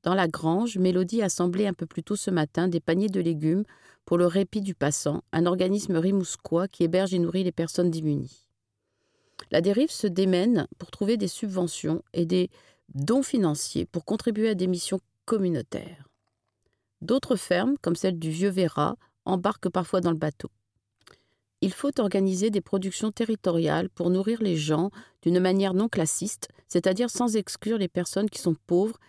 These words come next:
ni celles qui sont riches », dit Gabriel. « On veut juste que tout le monde soit nourri », souligne le titulaire d'une maîtrise en sciences de l'environnement qui travaille durant la saison hivernale pour un organisme de gestion de données scientifiques.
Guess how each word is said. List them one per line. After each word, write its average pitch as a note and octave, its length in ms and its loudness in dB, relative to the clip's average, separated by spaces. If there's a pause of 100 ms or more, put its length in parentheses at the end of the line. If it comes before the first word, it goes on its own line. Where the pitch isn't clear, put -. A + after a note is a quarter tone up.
(220)
ni E3+ 80 0
celles F3+ 180 0
qui - 80 -10
sont D#3+ 140 -2
riches », - 400 -12 (240)
dit D3+ 100 -8
Gabriel. « D3+ 640 -2 (720)
On F#3 80 6
veut G3 160 4
juste B3 180 0
que G3+ 120 0
tout A3+ 180 -4
le G#3+ 60 4
monde G#3+ 140 2
soit G#3 160 0
nourri », F3+ 380 0
souligne G3 420 0
le F3 120 0
titulaire G3 420 -4
d'une E3+ 200 0
maîtrise G3 380 -2
en E3+ 100 0
sciences G3 300 -2
de F3+ 80 -2
l'environnement E3+ 680 0 (320)
qui - 80 -20
travaille A3 320 0
durant F#3+ 240 2
la F3+ 100 2
saison G#3 240 0
hivernale F#3 500 2
pour E3 180 -2
un E3+ 100 4
organisme G3+ 520 0
de E3 120 0
gestion F3+ 400 -2
de F3 100 2
données E3+ 260 2
scientifiques. - 760 -8